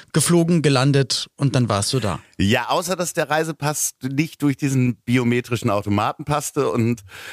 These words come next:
Speaker 2: ich angeschrien wurde vom, äh, von der Customs, also von dem Zoll, von so einer Zollhelferin,
Speaker 1: Ja.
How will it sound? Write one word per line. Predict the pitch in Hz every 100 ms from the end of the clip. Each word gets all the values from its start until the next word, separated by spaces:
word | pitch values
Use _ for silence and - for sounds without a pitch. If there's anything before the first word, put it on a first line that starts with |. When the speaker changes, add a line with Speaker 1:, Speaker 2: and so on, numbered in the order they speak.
| -
Speaker 2:
ich | - 127 -
angeschrien | 110 139 151 139 - 131 131 123
wurde | 113 123 123 123
vom, | 113 110 113 110 110 107
äh, | 98 104 101 101 104
von | - 107 107
der | 104 95
Customs, | - 123 - - 98 90 87 -
also | 95 95
von | 107 104
dem | 98
Zoll, | - - 120 123 -
von | 110 98
so |
einer | 104 101
Zollhelferin, | - 113 127 107 104 104 87
Speaker 1:
Ja. | 98